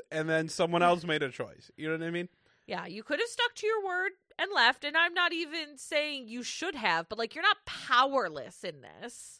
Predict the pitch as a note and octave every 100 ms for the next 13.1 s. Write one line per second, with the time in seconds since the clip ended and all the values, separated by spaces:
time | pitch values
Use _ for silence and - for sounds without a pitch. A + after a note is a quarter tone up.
0 | - C3+ A#2 - _ _ _ _ _ _
1 | _ _ _ _ _ - F3+ G3+ - A3
2 | B3 - F#3+ A3 D#3+ - A#2+ A2 - -
3 | - - _ B3 E4+ C#4+ - - - F4+
4 | F#4+ - C4 - D4 D#4 C4 A3 D#4 E4+
5 | E4 A3 C#4+ D4+ C#4+ - - D#4 F#4+ G#4+
6 | C#4+ C#4 C#4+ C4 F#3 F3+ G3 E4+ A4 F4
7 | C#4+ C#4 C4 C4 C4 _ _ - - A#3+
8 | A#3 A#3 A#3+ C#4 D4 - - C#4 C4+ C4
9 | C4 A#3 - A3+ G#3+ G3 G#3+ G#3+ A3+ A3+
10 | A#3+ - G#3 G3+ - A3 G3+ A3 - A3
11 | A3 A3 A3 - G3+ G#3 G3 _ _ -
12 | C#4 G3+ - - C#4+ C#4 C#4 B3 G#3 E3
13 | -